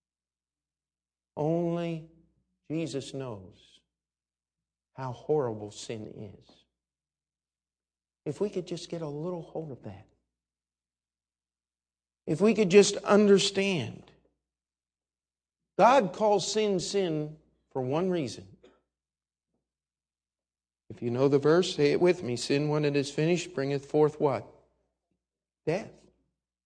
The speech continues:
God calls sin sin for a reason, because it'll kill you.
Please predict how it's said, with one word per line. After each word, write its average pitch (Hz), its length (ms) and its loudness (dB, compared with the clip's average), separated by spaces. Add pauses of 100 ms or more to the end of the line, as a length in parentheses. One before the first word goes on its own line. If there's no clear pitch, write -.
(1900)
God 285 260 4
calls 226 300 4
sin 262 300 0
sin 254 320 -2
for 196 160 0
a 190 60 2
reason, 214 400 -2
because 190 280 -4
it'll 285 160 -2
kill 311 280 -4
you. 233 280 -2